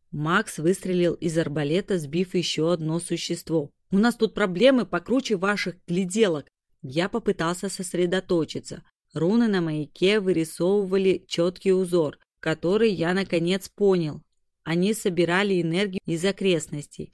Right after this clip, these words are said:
усиливая нестабильность разломов. Если их перенаправить, может,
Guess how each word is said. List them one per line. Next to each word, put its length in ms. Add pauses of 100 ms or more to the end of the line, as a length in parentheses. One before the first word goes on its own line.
(120)
усиливая 840
нестабильность 880
разломов. 680 (200)
Если 340
их 380
перенаправить, 840
может, 480